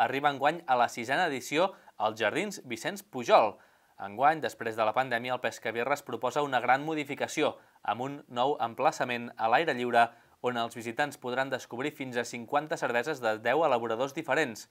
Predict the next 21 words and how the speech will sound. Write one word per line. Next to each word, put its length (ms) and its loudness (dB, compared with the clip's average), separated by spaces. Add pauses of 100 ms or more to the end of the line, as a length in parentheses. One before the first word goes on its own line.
(360)
A 80 -4
més 240 -4
de 80 -2
bona 240 -2
cervesa, 400 4 (320)
també 240 0
hi 60 2
haurà 180 6
food 240 -10
trucks, 320 2
punxadiscs 800 -4
i 160 -4
concerts 400 -2
durant 320 -4
tota 240 0
la 80 2
tarda 240 0
i 80 -10
fins 160 -8
al 160 2
vespre. 380 -4